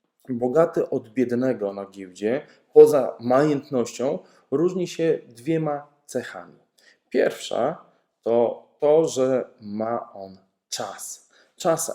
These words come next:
na to, żeby ten rynek był w odpowiednim miejscu. Ponieważ jeśli spojrzysz na jakikolwiek wykres z historią, ja nie mówię o historii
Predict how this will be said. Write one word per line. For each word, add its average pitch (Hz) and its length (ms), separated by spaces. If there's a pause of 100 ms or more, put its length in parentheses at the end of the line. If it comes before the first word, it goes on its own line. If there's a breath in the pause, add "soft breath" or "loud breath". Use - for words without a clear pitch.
(100)
na 131 280
to, 107 360
żeby 117 300
ten 120 220
rynek 127 400
był 117 280
w 117 80
odpowiednim 120 840
miejscu. - 560 (380 loud breath)
Ponieważ 131 360
jeśli 120 220
spojrzysz - 640
na 139 100
jakikolwiek 156 920
wykres 139 540 (120 soft breath)
z - 120
historią, 123 680
ja 120 80
nie 143 100
mówię 131 280
o 113 60
historii 113 420